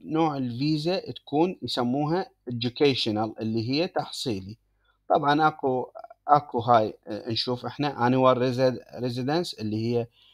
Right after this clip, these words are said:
إقامة يكسال. آه، أكو هاي ال permanent residency، إقامة دائم، وهذا العمل وما أعرف شنو، هذه عندنا هواي.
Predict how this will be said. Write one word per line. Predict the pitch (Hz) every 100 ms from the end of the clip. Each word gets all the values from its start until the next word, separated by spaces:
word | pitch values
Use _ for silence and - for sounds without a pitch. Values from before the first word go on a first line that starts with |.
| _ 107
إقامة | - 131 127 127 -
يكسال. | 127 131 - 147 160 185 - _ _ _ _ _ -
آه، | 110 107 - 123
أكو | - 110
هاي | 120 113
ال | 107
permanent | - 127 139 143 143 143 139
residency، | 135 135 131 139 131 - 139 -
إقامة | - 120 123 120
دائم، | 113 110 135 143 160 175 - - _ _ -
وهذا | 196 190 175 175 156 131
العمل | 123 113 156 156 151
وما | 139 127
أعرف | 131 120 131 127 -
شنو، | 165 165 180
هذه | 202 151 135 - _ -
عندنا | 139 131 127
هواي. | 127 151 131 175